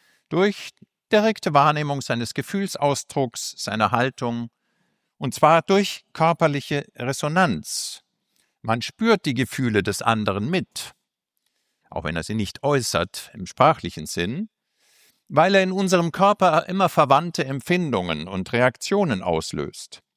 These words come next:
Die Freude des anderen spürt man am eigenen, irgendwie freudigen Gefühl, die Trauer am eigenen traurigen, äh, körperlichen Empfinden und so weiter.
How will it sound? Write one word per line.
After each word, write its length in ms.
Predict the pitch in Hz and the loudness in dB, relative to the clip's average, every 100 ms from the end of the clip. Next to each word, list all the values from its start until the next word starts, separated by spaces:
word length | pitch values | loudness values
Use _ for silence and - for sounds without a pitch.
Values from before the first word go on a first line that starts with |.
| _ _ _ _ _ _ | _ _ _ _ _ _
Die 100 | - | -10
Freude 460 | - 98 147 165 165 | 2 4 4 2 0
des 160 | 160 | 0
anderen 540 | 147 160 170 160 160 151 | 0 0 0 0 -2 -6
spürt 420 | - 175 180 - | -6 0 0 2
man 220 | 156 147 | 0 2
am 140 | 151 | 2
eigenen, 500 | 143 175 135 104 92 | 4 2 2 -2 -4
irgendwie 400 | 98 120 110 113 | -4 -4 -2 -4
freudigen 560 | 120 101 98 101 107 120 | -2 2 2 2 -4 -4
Gefühl, 480 | 135 - 233 165 90 _ _ _ _ _ - | -6 -4 -2 -2 -4 _ _ _ _ _ -10
die 100 | 104 | -6
Trauer 580 | - 107 120 131 151 156 _ | 2 4 6 6 4 -2 _
am 180 | - 120 | -8 0
eigenen 420 | 147 190 165 113 | 0 0 -2 -6
traurigen, 640 | - 110 95 104 107 85 92 _ - | 0 2 2 0 -4 -10 -14 _ -12
äh, 120 | 110 | -12
körperlichen 680 | - 107 85 87 85 - 87 | 0 2 2 -2 -4 -8 -12
Empfinden 640 | 113 104 - 87 - - _ _ _ _ _ _ | -8 -6 -4 -6 -10 -20 _ _ _ _ _ _
und 180 | 170 202 | -10 -2
so 140 | 185 | 2
weiter. 320 | 147 82 - | 4 2 -4